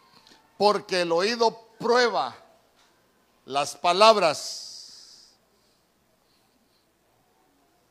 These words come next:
Mire qué hermoso. Porque el oído prueba las palabras como el paladar gusta lo que uno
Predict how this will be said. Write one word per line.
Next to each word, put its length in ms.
Mire 280
qué 80
hermoso. 600
Porque 420
el 120
oído 480
prueba 400
las 240
palabras 960
como 340
el 200
paladar 600
gusta 640
lo 280
que 140
uno 380